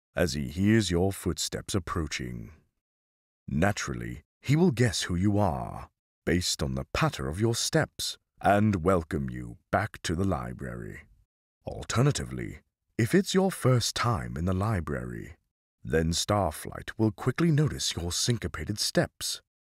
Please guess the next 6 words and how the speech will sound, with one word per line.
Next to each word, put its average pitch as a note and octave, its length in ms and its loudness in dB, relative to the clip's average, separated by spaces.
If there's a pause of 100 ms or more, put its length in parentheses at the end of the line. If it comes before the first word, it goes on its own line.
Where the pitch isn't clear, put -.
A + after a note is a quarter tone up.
(260)
and E2+ 200 4
be E2+ 140 0
sure G#2+ 440 4
to A#2 140 0
welcome E2+ 600 -2
you, G#1 360 -12